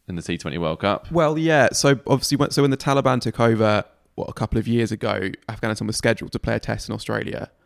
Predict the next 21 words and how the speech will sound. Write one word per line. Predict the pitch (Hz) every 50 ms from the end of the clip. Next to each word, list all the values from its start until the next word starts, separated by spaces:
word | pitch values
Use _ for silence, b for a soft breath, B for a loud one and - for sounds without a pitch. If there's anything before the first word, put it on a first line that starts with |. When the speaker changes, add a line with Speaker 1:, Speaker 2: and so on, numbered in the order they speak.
| _ _ -
Speaker 2:
and | - 113 110
then | 110 107 104 101 104 -
that | - 113 104 - -
was | 113 110 107 -
cancelled | - - - - - - - 117 110 110 104 - - _ _ _ _ -
in, | 117 113 107 107 104 104 - _ _ _ _ _ _ - -
supposedly | - - - 123 - 123 117 117 120 110 110 110 107
in | 107
protest | - - 107 - - - - - 107 - -
of | - - -
the | -
Taliban | - - 110 113 - - - - 107 -
regime. | - - 110 110 - 110 110
That | - - -
was | 107 -
the, | - - 113 -
the | - -
statement | - - - 127 123 -
at | -
the | - 120 -
time. | - - - 123